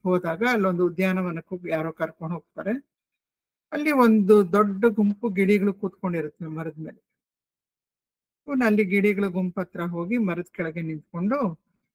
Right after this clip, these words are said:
ಹೇಳ್ತಾನೆ, "ನನ್ ಹತ್ರ ಒಂದು ಗಿಣಿ ಇದೆ, ಪ್ರಾಯಶಃ ಇದೇ ಉದ್ಯಾನವನದಿಂದ ಬಂದಿತ್ತು ಅಂತ ಕಾಣಿಸುತ್ತೆ.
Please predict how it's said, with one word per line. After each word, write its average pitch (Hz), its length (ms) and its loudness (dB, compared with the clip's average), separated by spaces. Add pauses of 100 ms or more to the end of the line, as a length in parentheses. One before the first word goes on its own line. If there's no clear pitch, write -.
(220)
ಹೇಳ್ತಾನೆ, 180 540 0 (1200)
"ನನ್ 180 200 0
ಹತ್ರ 208 300 0
ಒಂದು 196 560 4
ಗಿಣಿ 175 340 -2
ಇದೆ, 185 460 -2 (1120)
ಪ್ರಾಯಶಃ 185 380 0
ಇದೇ 196 320 4
ಉದ್ಯಾನವನದಿಂದ 190 920 0
ಬಂದಿತ್ತು 175 560 -6
ಅಂತ 170 160 -6
ಕಾಣಿಸುತ್ತೆ. 175 840 -8